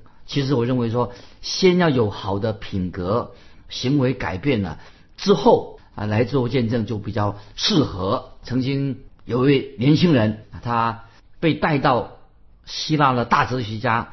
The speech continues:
苏格拉底面前，因为苏格拉底他是一位老师，也是哲学家。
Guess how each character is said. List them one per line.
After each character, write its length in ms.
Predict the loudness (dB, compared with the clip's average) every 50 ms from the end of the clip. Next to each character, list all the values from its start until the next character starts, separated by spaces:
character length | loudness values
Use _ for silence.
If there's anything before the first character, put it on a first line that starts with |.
| -16 -20 -20 -20 -20 -20
苏 240 | -18 -8 -4 -2 0
格 100 | 2 2
拉 180 | 2 2 2 2
底 120 | 0 0
面 220 | 2 2 2 2 0
前， 200 | -2 -4 -2 0
因 60 | 0
为 80 | -2
苏 160 | -2 -2 -4 -2
格 60 | 0
拉 160 | 0 0 0
底 140 | -2 -4 -4
他 120 | -2 -4
是 260 | -4 -4 -6 -8 -8 -6
一 60 | -4
位 140 | -4 -2 -2
老 200 | -2 -4 -4 -6
师， 240 | -6 -6 -4 -4 -4
也 100 | -2 -2
是 100 | -4 -4
哲 180 | -4 -4 -4 -2
学 180 | -2 -2 -2 -2
家。 260 | -2 -2 -2 -4